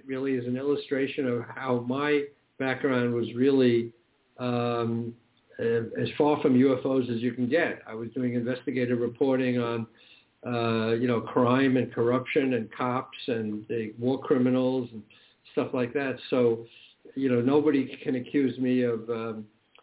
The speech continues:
uh, you know, uh, having an agenda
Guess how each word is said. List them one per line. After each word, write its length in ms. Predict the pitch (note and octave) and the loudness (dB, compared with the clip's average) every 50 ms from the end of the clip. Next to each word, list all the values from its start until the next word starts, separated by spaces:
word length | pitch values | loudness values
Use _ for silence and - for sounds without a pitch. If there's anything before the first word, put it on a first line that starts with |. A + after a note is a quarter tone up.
| _ _ _ _ - | _ _ _ _ -8
uh, 40 | B2 | -6
you 160 | A#2+ B2 B2 | -2 -2 0
know, 680 | A#2+ A2+ A2+ A2 A2 G#2+ A2+ A2+ - A#2 A2+ A2+ A2 | 0 0 0 0 0 0 -2 -4 -4 -4 -4 -4 -4
uh, 600 | G#2+ G#2+ - - - - - - - - - - - | -6 -10 -14 -18 -20 -20 -20 -20 -20 -18 -10 -4 0
having 280 | - B2+ A#2+ B2 A#2 | 2 4 6 6 6
an 100 | A#2+ A2 | 6 4
agenda 580 | A2 A2 G#2 A2+ C3 C3 D3 D3 C3+ B2+ A#2 A2+ | 4 2 4 4 6 6 6 6 6 6 4 4